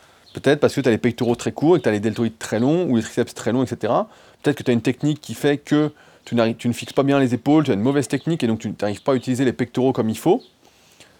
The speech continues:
Euh, enfin, il y a plein d'explications qui peuvent dire « Bah ouais, mais en fait,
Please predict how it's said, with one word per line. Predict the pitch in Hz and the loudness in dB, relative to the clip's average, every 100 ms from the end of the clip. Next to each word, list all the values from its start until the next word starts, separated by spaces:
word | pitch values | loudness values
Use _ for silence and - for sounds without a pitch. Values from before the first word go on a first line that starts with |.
| _ | _
Euh, | 101 98 95 | 2 2 2
enfin, | 131 | 2
il | 117 | 2
y | |
a | 101 | 2
plein | 156 185 175 | 2 2 4
d'explications | 131 - 127 120 170 208 | 0 -2 -2 -2 0 -2
qui | 180 107 | -6 -8
peuvent | - 160 156 - - _ - | 0 2 2 -4 -20 _ -4
dire « | 117 170 | 0 2
Bah | 110 110 | 4 6
ouais, | 147 | 6
mais | 113 | 4
en | |
fait, | 101 | 2